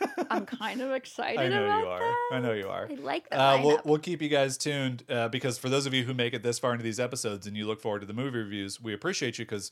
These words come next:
Speaker 1: when we asked you if you wanted movie reviews, you guys came out and you said you did. So we're giving them to you.
Speaker 2: Here we are.
Speaker 1: Uh, all right, last little housekeeping note. If you wanna leave a review for this podcast, we would love for you to do that, uh, especially on Apple Podcasts. It's our number one podcast listenership is there.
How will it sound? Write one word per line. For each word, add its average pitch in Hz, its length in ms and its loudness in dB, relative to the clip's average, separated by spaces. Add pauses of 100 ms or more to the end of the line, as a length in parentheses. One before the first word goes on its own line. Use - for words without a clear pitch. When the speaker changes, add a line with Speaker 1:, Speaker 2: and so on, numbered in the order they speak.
(220)
Speaker 1:
when 117 100 -6
we 113 100 -2
asked 131 220 0
you 143 60 -8
if 131 40 -6
you 143 100 -2
wanted 147 180 -2
movie 190 140 0
reviews, 120 500 -2
you 104 100 -8
guys 110 240 0
came 120 180 -6
out 131 120 -2
and 117 80 -10
you 101 80 -10
said 98 240 -8
you 101 60 -10
did. 87 260 -8
So 95 180 -6
we're 92 140 -8
giving 87 240 -6
them 92 100 -14
to - 100 -14
you. 87 160 -12
Speaker 2:
Here 170 120 -8
we 165 80 -8
are. 185 160 -10 (240)
Speaker 1:
Uh, 156 280 6
all 185 120 8
right, 190 160 8
last 196 280 6
little 208 140 2
housekeeping 208 560 -2
note. 190 340 0
If 170 220 -2
you 175 160 0
wanna 175 220 0
leave 165 180 2
a 160 60 -2
review 151 440 2
for 202 120 -6
this 151 160 0
podcast, 135 460 0
we 131 60 -4
would 123 140 -4
love 135 160 4
for 139 80 -10
you 120 60 -2
to 117 80 -2
do 127 140 -2
that, 120 280 2
uh, 110 180 0
especially 120 400 -2
on 101 160 -4
Apple 113 260 -4
Podcasts. 104 500 -2
It's - 160 -10
our 95 100 -6
number 101 300 -4
one 98 400 -4
podcast 98 600 -4
listenership 107 840 -4
is 95 120 -14
there. 160 360 2